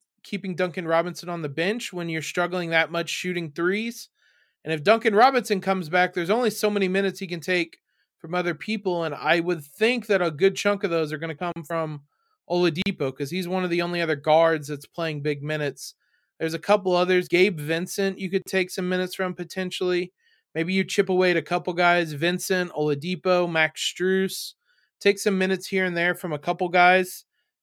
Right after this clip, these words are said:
and give them to Duncan Robinson. But the Heat are in an interesting situation because game five, a best of seven series,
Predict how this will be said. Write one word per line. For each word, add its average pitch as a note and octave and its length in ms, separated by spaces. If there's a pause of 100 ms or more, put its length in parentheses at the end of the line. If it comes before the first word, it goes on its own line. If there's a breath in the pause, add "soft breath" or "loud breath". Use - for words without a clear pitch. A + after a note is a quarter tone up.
(100)
and D#3+ 240
give F3 160
them F3 180
to E3 80
Duncan E3+ 340
Robinson. E3+ 600
But C#3+ 380 (1200)
the D3+ 80
Heat A3 200
are A3+ 80
in G#3+ 100
an F#3+ 140
interesting F#3+ 520
situation F3 640
because C#3 300
game G3 260
five, F3+ 560 (480)
a - 60
best E3 320
of F3 60
seven E3+ 320
series, D#3 440